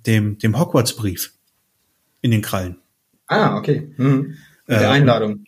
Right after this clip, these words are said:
Speaker 1: und, ja, genau. Und du hast dann so eine Kurbel, dass du da irgendwie dann auch die Flügel, dass die sich bewegen und so. Ähm, ist schon, sag mal, dein Scrollrad ist auch das lauteste der Welt, ne?
Speaker 2: Krass, oder?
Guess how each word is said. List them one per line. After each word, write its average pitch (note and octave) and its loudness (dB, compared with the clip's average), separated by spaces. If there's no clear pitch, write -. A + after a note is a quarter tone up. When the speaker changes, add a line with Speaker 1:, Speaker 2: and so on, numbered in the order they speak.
Speaker 1:
und, C3 -4
ja, D#3+ 4
genau. C3+ 2
Und G2+ -4
du A2+ 2
hast A#2 0
dann B2+ 0
so G#2+ -2
eine A2 -2
Kurbel, C3 2
dass G2+ -2
du G#2 -2
da G2 -6
irgendwie G2+ -6
dann G2 -6
auch G2+ -8
die - -14
Flügel, A#2+ 0
dass G2 -6
die - -4
sich G#2 -6
bewegen A2+ 2
und F#2+ -4
so. B2+ -2
Ähm, A2 -2
ist A#2 -2
schon, C3+ 0
sag A#2 0
mal, A2+ 2
dein A2 0
Scrollrad C3+ 0
ist - -4
auch C#3 -4
das - -4
lauteste A2+ -4
der G2+ -8
Welt, F#2 -14
ne? D#3 -8
Speaker 2:
Krass, - -6
oder? D3+ -8